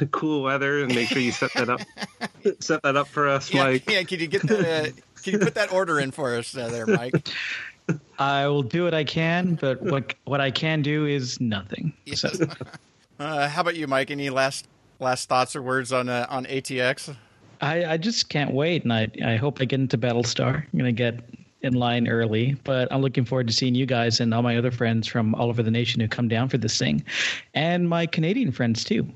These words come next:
Speaker 3: Looking forward to seeing them.
Speaker 2: That's the fun thing too, is, uh, it's a great pe-, place to meet up with the, you know, friends that have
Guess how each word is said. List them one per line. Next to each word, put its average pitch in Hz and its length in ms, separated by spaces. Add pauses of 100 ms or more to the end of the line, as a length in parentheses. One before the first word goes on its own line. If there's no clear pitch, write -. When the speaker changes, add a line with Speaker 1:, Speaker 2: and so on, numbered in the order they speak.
(240)
Speaker 3:
Looking 127 220
forward 127 220
to - 40
seeing 135 200
them. 147 200 (400)
Speaker 2:
That's 151 220
the 175 80
fun 156 260
thing 151 220
too, 156 260
is, 113 260
uh, 107 300 (640)
it's 143 160
a 156 60
great 135 300
pe-, 151 200 (240)
place 156 240
to 151 100
meet 131 200
up 143 180
with 117 180
the, 123 100
you 110 120
know, 107 160
friends - 800
that 120 160
have 120 500